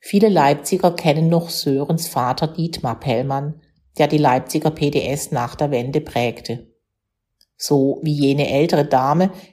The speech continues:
die in Grünau mit ihrem Hund spazieren geht. Sie sei froh, dass Pellmann Junior sein Mandat verteidigen konnte. „Ich kannte seinen Vater sehr gut“, sagt die achtundsechzigjährige, die seit neunzehnhundertachtzig in Grünau wohnt.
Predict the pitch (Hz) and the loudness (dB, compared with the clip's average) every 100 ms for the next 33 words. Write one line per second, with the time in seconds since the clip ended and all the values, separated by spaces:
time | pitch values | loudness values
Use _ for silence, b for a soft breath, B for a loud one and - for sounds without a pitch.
0 | - - 214 214 247 226 156 160 180 175 | -8 -2 0 2 2 4 4 4 2 0
1 | 156 156 151 143 - 170 170 - 151 131 | 0 0 0 -4 -2 -4 -2 -2 -2 -2
2 | 127 113 110 - - _ _ _ _ _ | -6 -6 -6 -12 -20 _ _ _ _ _
3 | _ _ _ _ _ - 117 110 117 - | _ _ _ _ _ -6 -4 -2 -2 0
4 | 143 180 196 - - 123 - 135 127 120 | 2 2 0 -4 -6 -6 -4 -2 0 -2
5 | 127 151 190 196 196 190 147 151 147 147 | -2 2 4 4 4 2 -2 -2 -2 0
6 | 131 - - - - 160 160 123 127 123 | 2 0 -4 -8 0 2 0 -2 -6 -4
7 | 107 117 113 110 - _ _ _ _ _ | -4 -2 -4 -6 -10 _ _ _ _ _
8 | _ - - 170 - 110 117 123 110 117 | _ -4 -2 0 0 -2 -2 -4 -4 -4
9 | 120 - 110 131 131 139 135 135 185 180 | -6 -6 -6 -4 -4 0 0 0 0 0
10 | - 143 127 - - - - - 165 156 | 0 0 -2 -4 -4 -4 -6 -6 0 0
11 | 156 175 170 165 165 165 170 175 B B | -2 -8 -4 0 2 0 -2 -4 B B
12 | B B B 202 196 190 196 180 156 160 | B B B 0 2 2 2 2 2 2
13 | 165 170 170 170 127 - - 151 - 170 | 0 0 0 -2 -6 -6 -6 -6 -4 -6
14 | 165 165 160 143 139 - 123 120 127 - | -2 -2 -2 0 0 -2 -6 -6 -10 -16